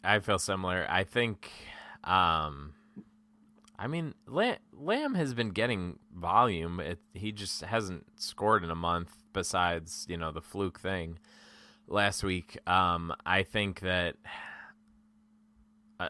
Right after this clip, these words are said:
like, I don't know. I, I don't really love this game either, so I'm just kinda, like, whatever <laughs> about it. Like, I don't really wanna go crazy. Um, like, a Hurts Cooper lineup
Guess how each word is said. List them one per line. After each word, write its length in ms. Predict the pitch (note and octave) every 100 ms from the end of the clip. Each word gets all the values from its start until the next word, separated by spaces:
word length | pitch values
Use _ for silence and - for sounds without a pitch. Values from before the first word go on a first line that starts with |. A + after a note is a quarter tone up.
| -
like, 400 | F#2 F#2 E2+ - _ _
I 120 | F2+
don't 100 | F2+
know. 200 | D#2+ F2+ -
I, 160 | F#2 -
I 80 | A2
don't 100 | C3+
really 220 | D#3+ D#3
love 200 | C3 D3
this 200 | D3 -
game 320 | G2 B2 B2
either, 400 | G#2+ E3 F#2+ D#2
so 300 | - F#2 F2
I'm 240 | B1+ F2+ F#2+
just 220 | G2 -
kinda, 180 | A2+ A#2+
like, 200 | A2 -
whatever 380 | E2 F#2 F2 D2
<laughs> 20 |
about 340 | F2 - - -
it. 140 | F3 -
Like, 200 | D#3 - -
I 100 | A#2
don't 180 | A#2+ E2+
really 280 | A2+ A#2+
wanna 320 | G#2 G2+ G2+ G2+
go 220 | F#2+ F#2+
crazy. 580 | - F#2 F2+ F2 E2+ - - - - - - -
Um, 500 | F2 F2 E2 D#2+ - -
like, 400 | F2+ F2 - - _ _ _ _ -
a 120 | F#2
Hurts 340 | F#2 G#2 -
Cooper 720 | - G#2 F#2+ G2 F#2+ F#2 F2 - - _ -
lineup 480 | F2+ F2+ F2+ E2+